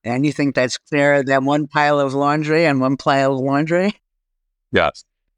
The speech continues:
Speaker 1: Okay, be that as it may. So, um, many years ago, I was at this horse event,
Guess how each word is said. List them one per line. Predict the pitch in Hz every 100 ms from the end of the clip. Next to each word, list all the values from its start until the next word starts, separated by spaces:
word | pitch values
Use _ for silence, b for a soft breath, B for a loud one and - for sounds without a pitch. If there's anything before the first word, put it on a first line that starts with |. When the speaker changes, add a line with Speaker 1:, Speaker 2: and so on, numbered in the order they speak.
| _ _ _ _ b b b b b b _ 123
Speaker 1:
Okay, | 113 113
be | 107 151
that | 135 123
as | 113 113
it | 104
may. | 110 95 - _ _ -
So, | - 175 165 165 -
um, | 160 156 156 - _ -
many | 170 220 208
years | 175 147 139
ago, | 117 104 98 104 _ _ _ _
I | 139 143
was | 135
at | 139 117
this | 123 -
horse | 143 131 -
event, | 101 90